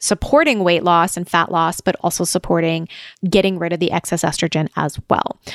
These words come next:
So the more fat cells you have, the more estrogen you will make.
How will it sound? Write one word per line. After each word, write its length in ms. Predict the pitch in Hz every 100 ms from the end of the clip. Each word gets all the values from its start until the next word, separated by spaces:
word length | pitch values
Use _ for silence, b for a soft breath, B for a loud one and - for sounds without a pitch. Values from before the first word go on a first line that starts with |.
| B B
So 200 | - 190
the 120 | 208
more 320 | 214 262 349
fat 340 | - 240 214 -
cells 300 | 214 214 190
you 100 | 185
have, 720 | - - 156 165 208 285 294
the 160 | 190 202
more 320 | 196 196 214
estrogen 520 | - 196 190 185 185
you 140 | 175 180
will 320 | 165 165 160
make. 460 | 151 151 87 -